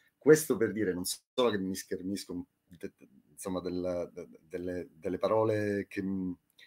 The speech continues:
mi avete riservato, però è, è, è bello sentir parlare, ehm,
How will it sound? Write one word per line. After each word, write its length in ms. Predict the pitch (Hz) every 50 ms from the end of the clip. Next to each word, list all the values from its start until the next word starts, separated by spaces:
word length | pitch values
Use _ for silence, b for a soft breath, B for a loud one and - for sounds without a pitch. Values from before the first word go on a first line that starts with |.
| b b b b b b b b _
mi 100 | - 101
avete 200 | 107 120 104 117
riservato, 840 | 110 107 104 110 107 101 92 104 98 80 67 64 - - - 78 -
però 440 | _ - 117 131 156 180 156 117 104
è, 520 | 101 98 98 101 98 98 95 95 90 87 -
è, 640 | - 98 95 95 95 90 87 85 78 71 76 80 - _ _ _ _ _ _ _ _ _ _ _ _ _ _ _ - - _ - - -
è 120 | - 92
bello 260 | 92 113 135 139 131
sentir 360 | - - 101 92 - 113 -
parlare, 580 | - - 101 98 107 104 104 98 98 92 90 b b b b b b b b _
ehm, 840 | - 95 90 87 90 87 85 87 87 85 82 82 82 82 80 82 85